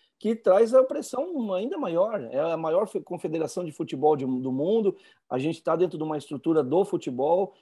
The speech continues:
tendo um aporte muito importante pra todos nós. Agora, claro, pô, a gente chega lá com o melhor do mundo, com a melhor seleção, a nossa obrigação ela vai aumentar.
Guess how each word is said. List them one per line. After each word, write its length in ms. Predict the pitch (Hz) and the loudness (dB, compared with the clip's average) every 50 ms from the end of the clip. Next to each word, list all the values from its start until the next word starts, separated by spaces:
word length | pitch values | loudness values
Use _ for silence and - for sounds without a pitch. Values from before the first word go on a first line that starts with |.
| _ _ _ | _ _ _
tendo 240 | - 160 165 160 151 | -4 -4 -2 -2 0
um 80 | 151 147 | 0 0
aporte 500 | 139 - - 151 160 185 180 180 - 151 | -2 0 2 4 6 6 6 4 0 -8
muito 240 | 147 151 165 160 165 | -6 -6 -6 -6 -8
importante 460 | 143 - 139 135 123 131 151 147 - | -8 -4 -4 -4 0 0 -2 -2 -2
pra 160 | - 143 135 | -2 -2 -2
todos 320 | - 143 143 131 127 120 | 0 0 -2 -2 -2 -4
nós. 240 | 120 131 151 165 175 | -4 -2 -2 0 0
Agora, 240 | 175 156 170 170 160 | 2 2 4 2 2
claro, 320 | - 165 156 139 123 110 - _ _ _ _ _ _ - | 0 0 0 0 0 -2 -8 _ _ _ _ _ _ -2
pô, 160 | 143 147 143 | 0 2 2
a 40 | 131 | 2
gente 180 | 123 131 127 - | 0 -4 -8 -4
chega 260 | - 165 160 165 160 | -4 -2 0 0 2
lá 220 | 151 143 139 127 | 2 2 0 0
com 120 | - - 123 | -4 -8 -6
o 40 | |
melhor 260 | 120 120 139 180 190 196 | -4 0 2 2 2 2
do 100 | 180 170 | 0 -2
mundo, 300 | 165 165 175 170 143 - | -2 -2 -6 -6 -6 -6
com 100 | 131 131 | -6 -4
a 60 | 127 | -4
melhor 300 | 127 135 151 160 175 160 | -2 -2 0 0 0 0
seleção, 560 | - 185 156 143 117 - - 175 190 180 147 | -2 -2 -2 -2 -4 -2 -2 -2 -2 -2 -2
a 40 | 139 | -4
nossa 220 | 147 156 156 - | -4 -6 -4 -6
obrigação 500 | 170 165 170 170 160 156 - 165 175 175 | -4 -2 0 -2 -2 -2 -4 -8 -6 -4
ela 160 | 180 190 202 | -4 -4 -4
vai 220 | 185 180 180 196 226 | -2 -2 -2 -2 -2
aumentar. 500 | 196 156 147 139 127 - 113 107 101 | -2 -4 -6 -6 -6 -6 -8 -8 -8